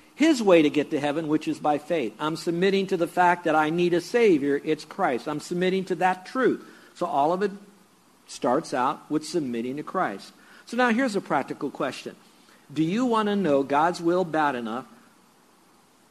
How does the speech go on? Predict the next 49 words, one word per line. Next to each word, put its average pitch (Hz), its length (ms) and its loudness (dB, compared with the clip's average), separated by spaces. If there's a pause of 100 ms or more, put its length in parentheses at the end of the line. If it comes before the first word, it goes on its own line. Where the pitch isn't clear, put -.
that 143 180 0
you 151 180 0
would 190 120 2
be 208 120 -2
willing 147 300 2
to 156 80 -2
submit 120 420 -6 (540)
to 151 100 -4
the 135 100 -2
Lord? 120 280 -2 (720)
Now, 160 140 4
if 147 100 0
I 151 80 6
look 247 240 2
through 247 160 -2
Scripture, 165 520 0
I'm 170 160 0
gonna 170 160 0
find 156 380 -2
that 160 80 0
even 175 240 -2
Christ 160 560 0
in 151 180 -6
his 151 200 -6
humanity, 143 720 -2
although 127 240 -4
we 131 160 -4
know 139 140 -6
he's 180 200 -4
deity, 135 360 4
but 131 180 -8
when 127 140 -8
he 127 40 -6
was 123 100 -6
on 135 160 -4
the 165 140 -4
earth, 135 220 -6
that 120 180 -8
was 123 180 -8
that 123 180 -6 (420)
hypostatic 160 720 0
union 135 340 0
of 120 380 -6
the 131 80 0
deity 165 400 4
and 180 80 0
the 175 60 -2
humanity 139 520 -2
together. 139 520 -2